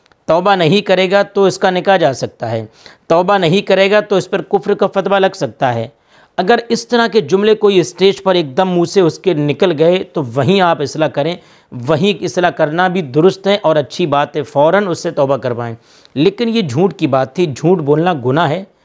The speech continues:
गुनाह कबीरा है। इसमें ना कोई ईमान का ख़तरा है, ना कोई निकाह का ख़तरा है, ना ही कुफ्र का फतवा लग सकता है इस पर।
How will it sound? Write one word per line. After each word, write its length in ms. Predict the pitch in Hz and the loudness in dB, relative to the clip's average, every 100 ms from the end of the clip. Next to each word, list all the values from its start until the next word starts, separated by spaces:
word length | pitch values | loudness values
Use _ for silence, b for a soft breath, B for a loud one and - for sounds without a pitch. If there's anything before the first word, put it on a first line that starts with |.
| _ - | _ -4
गुनाह 320 | 139 156 160 | 0 2 0
कबीरा 460 | - 139 147 175 175 | 0 -2 2 2 2
है। 220 | 170 190 b b b | 0 -6 b b b
इसमें 300 | 170 175 202 | -4 0 0
ना 160 | 180 175 | 2 0
कोई 440 | 175 185 190 190 - | 0 0 2 0 0
ईमान 360 | 160 151 156 185 | 0 2 0 0
का 120 | 202 | -2
ख़तरा 340 | 170 175 202 | -2 0 2
है, 180 | 190 208 170 | 2 0 -4
ना 140 | 160 | -6
कोई 200 | - 165 | -2 -2
निकाह 320 | 139 123 151 170 | 0 0 0 0
का 140 | 185 | -2
ख़तरा 340 | 175 180 185 185 | -2 -2 2 0
है, 160 | 190 b b - | 0 b b -4
ना 120 | 185 | 0
ही 140 | 214 220 | 2 2
कुफ्र 300 | 170 156 160 | -2 -2 -2
का 140 | - | -2
फतवा 360 | - 131 143 165 | -2 0 2 2
लग 140 | 160 | 0
सकता 320 | - 165 175 | -4 -4 0
है 120 | 165 160 | 2 0
इस 100 | 160 | -4
पर। 200 | 170 | -10